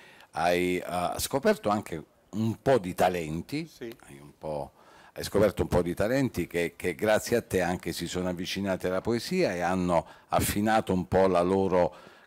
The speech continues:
Speaker 1: capacità di, di scrittura. Cosa possiamo prevedere in questo momento?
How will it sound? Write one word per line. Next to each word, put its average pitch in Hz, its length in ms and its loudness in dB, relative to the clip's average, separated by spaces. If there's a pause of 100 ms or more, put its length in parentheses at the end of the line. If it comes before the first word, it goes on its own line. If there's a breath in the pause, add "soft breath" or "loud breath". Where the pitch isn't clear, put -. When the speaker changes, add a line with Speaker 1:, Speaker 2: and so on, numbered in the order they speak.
(120)
Speaker 1:
capacità 95 640 2
di, 87 380 -2
di 85 160 -4
scrittura. 80 880 -2 (880 soft breath)
Cosa 160 300 6
possiamo 117 500 6
prevedere 80 640 4
in 76 80 -2
questo 76 340 -2
momento? 69 680 -4